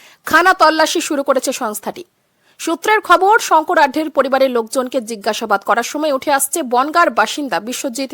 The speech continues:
দাসের নাম। এই দিন তারই সল্ট লেকের বাড়িতে হানা দিয়েছে ইডি।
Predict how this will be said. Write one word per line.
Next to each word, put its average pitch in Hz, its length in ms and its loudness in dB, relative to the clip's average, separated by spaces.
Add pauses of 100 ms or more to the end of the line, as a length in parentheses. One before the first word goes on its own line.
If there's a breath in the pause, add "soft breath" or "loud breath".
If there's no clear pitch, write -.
দাসের 220 340 -4
নাম। 170 200 -6 (480 soft breath)
এই 226 140 0
দিন 302 180 0
তারই 320 280 6
সল্ট 330 300 2
লেকের 320 260 0
বাড়িতে 285 300 2
হানা 254 240 0
দিয়েছে 233 360 0
ইডি। 233 240 -8